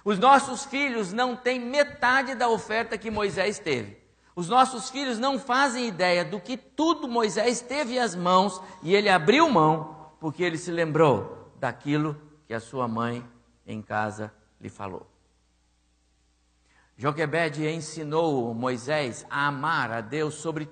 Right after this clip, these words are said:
todas as coisas e a buscá-lo em primeiro lugar. E na hora da escolha, ele não teve dúvida, ele, ele buscou o Senhor. E no tempo certo, Deus chamou aquele menino,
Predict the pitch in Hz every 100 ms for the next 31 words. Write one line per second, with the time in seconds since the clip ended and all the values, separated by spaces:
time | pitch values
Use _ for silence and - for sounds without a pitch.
0 | _ _ 220 233 - 117 110 - - 117
1 | 101 - - - 143 185 156 190 - 208
2 | 208 202 220 214 214 220 202 233 208 156
3 | 131 117 110 90 - _ _ _ _ -
4 | 127 147 156 160 147 139 - 156 147 117
5 | 98 - - - 143 151 147 127 135 139
6 | 120 107 135 113 110 104 90 - - _
7 | _ - 131 127 120 98 - - _ _
8 | _ _ _ _ _ _ _ _ - 113
9 | 107 110 - 101 95 - 90 85 78 _
10 | _ _ _ _ _ _ _ _ - 120
11 | 127 147 135 131 - - 135 107 82 -
12 | _ _ _ _ _ _ - 127 127 135
13 | 127 131 131 127 131 127 120 117 107 87